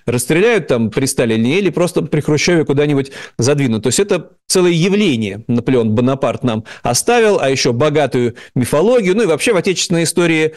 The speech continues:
совершенно, а, а, отдельную роль сыграл, тоже сильно мифологизи-, мифологизированную. Ну, поэтому, ну, как вот такого диктатора обойти вниманием? Давайте, конечно же, о нём подробнее всё и расскажем.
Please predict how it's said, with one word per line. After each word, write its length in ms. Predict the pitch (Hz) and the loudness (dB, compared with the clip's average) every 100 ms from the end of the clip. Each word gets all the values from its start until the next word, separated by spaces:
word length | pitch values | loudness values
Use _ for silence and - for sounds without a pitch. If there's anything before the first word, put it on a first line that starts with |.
| - - | -12 -12
совершенно, 680 | - 156 165 165 143 139 123 | -4 -2 0 0 2 0 -2
а, 360 | 120 110 - - | -6 -8 -8 -6
а, 120 | - | -4
отдельную 800 | 196 165 160 175 151 151 147 143 - | 0 2 2 2 2 2 0 -4 -4
роль 360 | 151 156 131 120 - _ | 0 2 2 -2 -10 _
сыграл, 720 | - 143 147 214 233 220 220 _ _ _ - 208 | -4 0 2 2 2 0 -4 _ _ _ -8 -2
тоже 220 | 123 117 | 0 0
сильно 240 | 113 123 113 | 0 0 0
мифологизи-, 600 | 113 131 147 180 247 156 | 0 0 0 0 0 0
мифологизированную. 1080 | 156 147 160 147 160 180 254 226 202 190 - - - | 0 0 0 0 0 0 2 2 2 0 -4 -8 -4
Ну, 100 | 233 | 0
поэтому, 580 | 226 214 208 185 180 | 2 2 0 0 2
ну, 160 | 170 170 | 0 0
как 140 | 180 | 0
вот 160 | 151 139 | 0 -2
такого 320 | 143 143 127 | 0 0 0
диктатора 480 | 127 131 135 131 120 | 0 0 -2 0 0
обойти 560 | 120 127 - 123 113 110 | 2 0 0 0 2 0
вниманием? 640 | 110 131 165 180 131 110 - - - - | 0 0 0 0 0 -2 -8 -20 -20 -8
Давайте, 380 | 127 123 165 160 | -2 2 2 0
конечно 400 | - 135 139 131 | -2 0 0 0
же, 160 | 117 120 | 2 2
о 60 | |
нём 420 | 123 143 131 107 82 120 | 2 2 0 -2 -4 -4
подробнее 500 | 120 131 131 123 113 | -2 0 0 0 0
всё 360 | 147 131 120 - - | 0 0 -2 -8 -4
и 120 | 147 | 0
расскажем. 680 | 147 - 156 120 104 101 | 0 -2 -2 -2 -2 -6